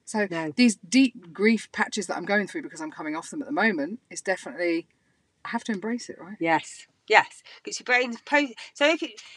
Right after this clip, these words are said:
Speaker 2: if you're a quivering, sobbing mess and you just don't want to go on, that is your brain processing it.
Speaker 1: I
Speaker 2: So
Speaker 1: mean, Lu-, Louise would say, you know, that recently, I think the, the Malvern weekend, I was a, I was a complete mess. I didn't act like it.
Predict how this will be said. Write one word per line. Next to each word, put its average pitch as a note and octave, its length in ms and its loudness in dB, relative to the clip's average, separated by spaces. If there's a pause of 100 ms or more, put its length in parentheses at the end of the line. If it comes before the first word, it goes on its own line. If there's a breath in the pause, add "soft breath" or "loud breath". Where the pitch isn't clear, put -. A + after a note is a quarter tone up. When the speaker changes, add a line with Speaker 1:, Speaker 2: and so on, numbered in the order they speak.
Speaker 2:
if D4 140 -4
you're D#4 140 2
a C#4+ 40 -2
quivering, A#3+ 640 -4
sobbing A#3 400 -8
mess G3 400 -8
and F3 240 -12
you F#3 120 -18
just F#3+ 220 -16
don't E3+ 140 -8
want F3+ 140 -10
to - 80 -20
go G3 180 -4
on, E3+ 300 -4 (300 loud breath)
that G3 180 2
is F#3+ 160 -10
your F#3+ 120 -8
brain F#3+ 300 -10
processing - 560 -12
it. - 140 -20 (140)
Speaker 1:
I A3 40 4
Speaker 2:
So A#3 60 4
Speaker 1:
mean, A#3+ 180 0
Lu-, G#3+ 300 -4
Louise G#3+ 240 -4
would F3 100 -6
say, D#3+ 200 -4
you D#3 140 -4
know, C3 300 -4
that C#3 160 -10
recently, D3+ 460 -6
I C#3+ 40 -6
think D3+ 220 -10
the, D3 180 -8 (180)
the D4 120 -8 (140)
Malvern C#3+ 460 -2
weekend, C3+ 440 -2
I B2+ 60 -2
was B2+ 160 -6
a, A#2+ 160 -8
I A3+ 80 -4
was A3 80 -8
a G3+ 40 -10
complete - 300 -14
mess. - 240 -20 (300 soft breath)
I G#3 40 -4
didn't B3+ 320 2
act - 180 0
like - 160 -8
it. - 160 -12